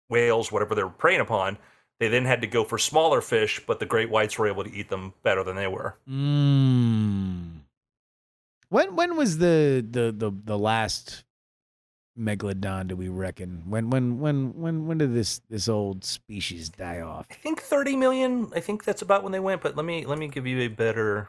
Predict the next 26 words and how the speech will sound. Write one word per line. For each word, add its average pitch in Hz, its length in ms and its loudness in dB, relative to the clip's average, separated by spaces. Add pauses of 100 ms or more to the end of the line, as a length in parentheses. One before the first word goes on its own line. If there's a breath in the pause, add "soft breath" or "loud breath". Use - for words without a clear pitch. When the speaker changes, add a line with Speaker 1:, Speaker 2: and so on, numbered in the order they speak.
(140)
Speaker 2:
Three 151 180 8
point 151 400 2
six 160 320 4
million 131 480 4
years 135 320 4
ago? 151 140 6
Speaker 1:
Like 156 160 6
I 180 60 6
said, 160 300 0
<laughs> - 20 -10
th-, 139 160 -4
I 185 100 4
was 156 160 -2
off 147 260 4
by 120 120 2
a 113 40 0
factor 107 380 0
of 95 80 -8
ten. 220 420 -2 (180)
Speaker 2:
Eh, 160 420 2
it's - 180 -2
Speaker 1:
I - 160 2
Speaker 2:
fine. 185 100 4
Speaker 1:
wanted 233 280 6
more 180 180 6
distance. 120 720 0